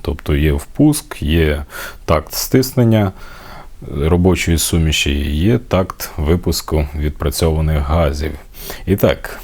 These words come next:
за два оборота двигуна, це повний цикл, ми маємо чотири такти. В цих чотирьох тактах є дві іскри.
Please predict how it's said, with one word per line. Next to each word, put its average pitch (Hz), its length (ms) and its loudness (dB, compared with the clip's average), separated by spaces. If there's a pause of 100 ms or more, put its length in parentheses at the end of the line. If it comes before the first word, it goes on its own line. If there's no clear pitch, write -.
за 117 480 4 (560)
два 85 240 2
оборота 90 540 2
двигуна, 82 600 2 (580)
це 76 420 0 (120)
повний 76 400 2
цикл, 123 480 2 (720)
ми 90 240 2
маємо 98 600 2
чотири 82 420 0
такти. - 440 -2 (200)
В - 60 -16
цих - 240 2
чотирьох - 360 -2
тактах - 520 0
є 92 280 4 (140)
дві 78 380 2 (120)
іскри. 78 480 -2